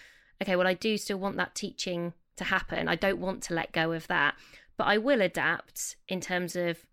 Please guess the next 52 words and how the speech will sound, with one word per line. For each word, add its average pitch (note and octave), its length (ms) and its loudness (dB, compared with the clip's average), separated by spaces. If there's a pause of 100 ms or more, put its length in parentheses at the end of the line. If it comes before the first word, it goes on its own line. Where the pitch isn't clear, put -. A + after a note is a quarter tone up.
(140)
what F#3+ 180 2
it G#3+ 60 -6
looks G3+ 420 -2
like F3+ 220 -4
to - 100 -10
make F3 280 -6
that - 160 -4
happen. - 460 -6 (320)
And F#3+ 120 -2
if - 60 0
that - 160 4
means F#3+ 200 4
in F#3 80 -2
the F3+ 60 -2
short - 280 -2
term, E3+ 380 0 (240)
I F3+ 100 0
don't E3+ 220 0
get - 140 -6
the F3+ 60 -4
fees A#3 640 0 (160)
or F3 100 -2
we F3 100 4
do F3 140 2
it F3 60 2
in F3 80 0
a F3 40 -2
slightly F3 360 -2
different E3+ 380 -6
way, F#3 340 2 (340)
I G3 120 6
will G3 180 2
adapt F#3+ 420 0
around G3+ 400 2
it, - 140 -6
but - 80 -2
I'm F#3+ 100 0
gonna F#3+ 180 -2
hold F#3+ 400 -2
on E3 280 0
to - 140 -12
that - 200 -2
thing F3 220 -4
that's - 420 -6
really F3 260 -2
important F3+ 560 -6
to F#3 100 -6
me." A3 220 2 (300)
And D4 180 6
with B3+ 140 2
that G3 240 2 (180)
potential G3+ 760 -2